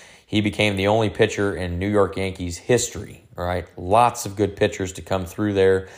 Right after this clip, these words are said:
but Nestor Cortez is the only pitcher in Yankees history with sixty-five plus strikeouts and an E R A of one point five zero or lower through his first ten games of the season.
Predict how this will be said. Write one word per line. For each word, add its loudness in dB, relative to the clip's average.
but -10
Nestor 2
Cortez 4
is -8
the -4
only 0
pitcher -2
in -4
Yankees -4
history -6
with -4
sixty-five 0
plus 2
strikeouts 2
and -6
an -8
E -2
R 4
A 2
of -4
one 0
point -4
five 0
zero -2
or -4
lower 2
through -2
his -4
first -4
ten -2
games 0
of -4
the -8
season. -4